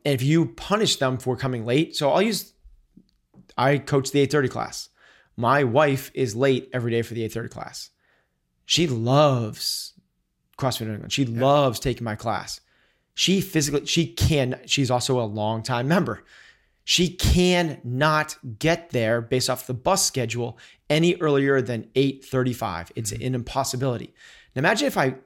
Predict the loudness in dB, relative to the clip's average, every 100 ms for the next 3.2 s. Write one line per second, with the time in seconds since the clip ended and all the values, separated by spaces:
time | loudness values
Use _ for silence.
0 | _ 0 2 4 6 6 4 0 0 2
1 | 2 2 2 0 -2 -2 -2 -2 -12 -6
2 | 0 0 0 -2 -4 -8 -2 2 2 2
3 | -2 -8